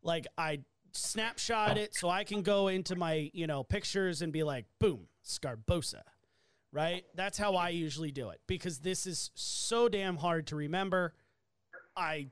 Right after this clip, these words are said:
just don't. Um, so with that, um, when you're looking at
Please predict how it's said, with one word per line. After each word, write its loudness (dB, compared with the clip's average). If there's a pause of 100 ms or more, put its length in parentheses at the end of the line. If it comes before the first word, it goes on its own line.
just -4
don't. -4 (720)
Um, -2 (920)
so 4 (320)
with -2
that, -4 (600)
um, 4
when 2
you're 6
looking 2
at -2